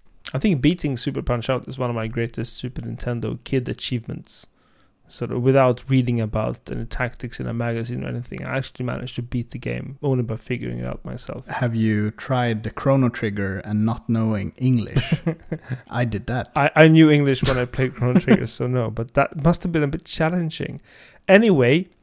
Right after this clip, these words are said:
Speaker 1: in addition to the Discord, you can also find us on Twitter at S T H L M Legacy, Stockholm Legacy. The three of us are also present, uh, more or less,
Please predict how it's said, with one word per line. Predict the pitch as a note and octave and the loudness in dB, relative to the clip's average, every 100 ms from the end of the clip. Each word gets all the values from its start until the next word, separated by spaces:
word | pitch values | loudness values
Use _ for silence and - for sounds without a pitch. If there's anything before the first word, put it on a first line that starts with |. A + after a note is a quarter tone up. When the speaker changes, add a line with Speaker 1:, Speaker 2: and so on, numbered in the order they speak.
| _ - | _ 0
Speaker 1:
in | D#3 D#3 | 6 6
addition | D#3 F#3 F#3 G3 F#3 | 8 6 6 6 4
to | F#3 | 2
the | D#3+ D3+ | 0 2
Discord, | D#3 - B2 C3+ - | 0 0 0 -2 -4
you | C#3 | -8
can | B2+ C3+ | -4 -2
also | C3+ - B2 | -4 -6 -8
find | - C3+ C3+ | -2 -2 0
us | C#3 - | -2 -4
on | C3 B2+ | -6 -6
Twitter | - C#3 C#3+ E3 - - | -4 -4 -4 -8 -10 -16
at | - C3 B2+ - | -8 -4 -4 -4
S | A#2+ - | -8 -6
T | C#3 | -6
H | B2+ - | -6 -4
L | B2+ | -4
M | B2 | -2
Legacy, | B2+ B2+ B2+ D#3 | -2 -2 -6 -8
Stockholm | D#3 C#3 C3 C3 | -8 -8 -6 -6
Legacy. | C3 B2+ D#3+ | -6 -6 -6
The | A#2 B2 | -4 2
three | D#3 | 6
of | D3+ | 8
us | D3 D3 | 6 4
are | C#3+ | -2
also | C3+ C#3 | -2 -4
present, | - C3+ C#3+ C#3 - | -4 -4 -4 -6 -8
uh, | D3 B2+ B2+ | -4 -2 -2
more | C3 B2+ | 0 2
or | B2+ | 4
less, | C3 F3 - - | 6 4 0 -10